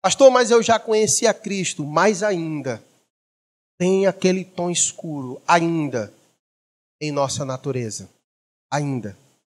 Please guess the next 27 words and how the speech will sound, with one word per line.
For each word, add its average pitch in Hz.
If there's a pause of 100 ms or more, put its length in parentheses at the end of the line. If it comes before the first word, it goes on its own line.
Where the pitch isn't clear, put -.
(100)
Chegará 202
um 214
dia 240
em 262
que 262
o 220
Senhor 226
removerá 220 (220)
por 302
completo, 185 (220)
mas 156
ainda 147 (880)
este 151
tom 185
escuro, 233
em 165
muitos 220
momentos, 160 (800)
ele 147
torna 151
trevoso 156
o 151
nosso 151
dia, 127
não 127
é 123
verdade? 147